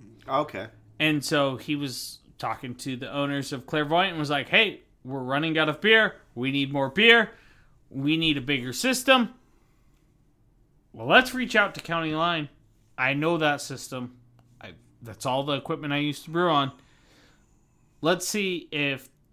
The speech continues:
Speaker 2: they'd possibly be interested in selling to us." And then the conversations picked up from there, and eventually they reached an agreement.
Speaker 1: Mm-hmm.
Speaker 2: So.
Speaker 1: And then, um, well, and, and,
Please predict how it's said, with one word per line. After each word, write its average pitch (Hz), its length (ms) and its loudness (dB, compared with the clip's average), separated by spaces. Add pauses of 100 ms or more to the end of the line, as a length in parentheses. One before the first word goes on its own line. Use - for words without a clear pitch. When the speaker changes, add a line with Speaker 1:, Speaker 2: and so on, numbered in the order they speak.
(120)
Speaker 2:
they'd 151 240 -2
possibly 143 460 -2
be 139 260 -4
interested 135 500 -6
in 123 140 -6
selling 185 400 2
to 185 180 -2
us." 165 380 0 (880)
And 123 1040 -4 (800)
then 143 340 -6
the 123 60 -12
conversations 131 800 -8
picked - 320 -12
up 120 160 -10
from 123 220 -12
there, 113 340 -8 (540)
and 127 140 -8
eventually 120 580 -6
they 117 220 -4
reached 120 380 -10
an 123 200 -8
agreement. 160 540 -2 (200)
Speaker 1:
Mm-hmm. 123 240 -12 (920)
Speaker 2:
So. - 180 -14 (260)
Speaker 1:
And 190 180 4
then, 190 180 2
um, 147 180 -2
well, 127 260 -4
and, 123 240 -8
and, 120 300 -6